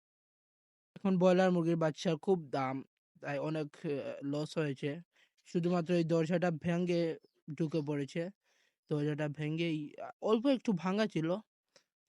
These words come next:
কিন্তু পুরোটা ভেঙে ও ঢুকে পড়েছে। যাক, আল্লাহ যারই, আল্লাহর ইচ্ছা, সে সেরকম চলবে। সবাই দোয়া করবেন। এবং আমরা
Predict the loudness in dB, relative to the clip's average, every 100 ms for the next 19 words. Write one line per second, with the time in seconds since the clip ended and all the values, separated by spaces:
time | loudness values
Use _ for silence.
0 | -2 0 2 2 0 0 2 4 4 4
1 | 4 4 6 6 4 2 0 -2 0 -2
2 | -2 -2 -4 _ _ _ _ _ _ _
3 | _ _ _ _ _ _ _ _ -2 -2
4 | -2 -12 -20 -18 -2 2 4 4 4 4
5 | 4 2 -2 _ -20 -6 -2 2 4 2
6 | 0 -2 -2 -2 -6 _ _ _ _ _
7 | _ _ -2 0 0 -2 _ -6 -2 -2
8 | -2 -2 0 -2 0 -4 -6 _ _ _
9 | 0 2 4 4 2 4 2 2 -4 -6
10 | _ -20 -20 -2 2 4 6 6 6 4